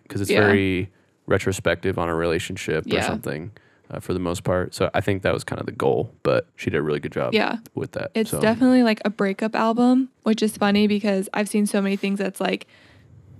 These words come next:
Speaker 2: me in a s-, healthy, steady relationship with, like, four kids.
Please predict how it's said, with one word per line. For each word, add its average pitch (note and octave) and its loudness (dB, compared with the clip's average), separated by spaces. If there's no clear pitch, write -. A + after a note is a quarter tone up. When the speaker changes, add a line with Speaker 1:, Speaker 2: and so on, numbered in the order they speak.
Speaker 2:
me G#3 0
in G#3+ 2
a G#3 2
s-, - -4
healthy, G3+ -2
steady G3 -2
relationship G3+ -2
with, G3+ -2
like, - -4
four G3 0
kids. G3 -4